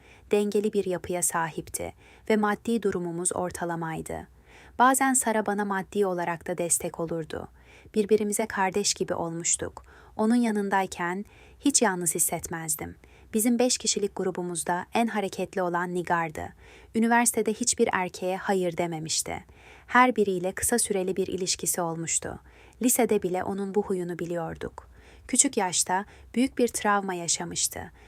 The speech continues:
Babası annesini terk edip başka biriyle evlenmişti.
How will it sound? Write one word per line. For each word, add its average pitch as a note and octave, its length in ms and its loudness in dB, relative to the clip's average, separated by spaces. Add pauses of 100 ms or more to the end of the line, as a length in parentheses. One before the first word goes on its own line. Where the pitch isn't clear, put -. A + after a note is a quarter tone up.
(160)
Babası A#3+ 320 4
annesini G3+ 500 0
terk G3+ 340 0
edip - 260 -4
başka F#3+ 340 0
biriyle F3 320 -2
evlenmişti. E3+ 880 -4